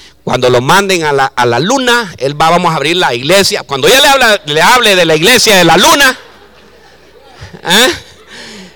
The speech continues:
En Júpiter, es la iglesia que Wilson y Eliani van a abrir, ¿verdad? Pero lo que le quiero decir,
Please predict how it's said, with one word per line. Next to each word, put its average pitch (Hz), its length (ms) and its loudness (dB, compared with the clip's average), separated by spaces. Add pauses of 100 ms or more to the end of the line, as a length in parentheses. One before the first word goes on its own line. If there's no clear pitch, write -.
En 139 140 0
Júpiter, 294 640 -2 (260)
es 185 140 0
la 220 100 2
iglesia 208 360 0
que 190 200 -2
Wilson 202 440 0
y 180 100 -2
Eliani 151 400 -2
van 110 160 -8
a 117 60 -6
abrir, 220 340 -2 (880)
¿verdad? 165 340 2 (1700)
Pero 277 240 2
lo 294 140 2
que 233 80 0
le 233 120 2
quiero 262 200 2
decir, 240 360 0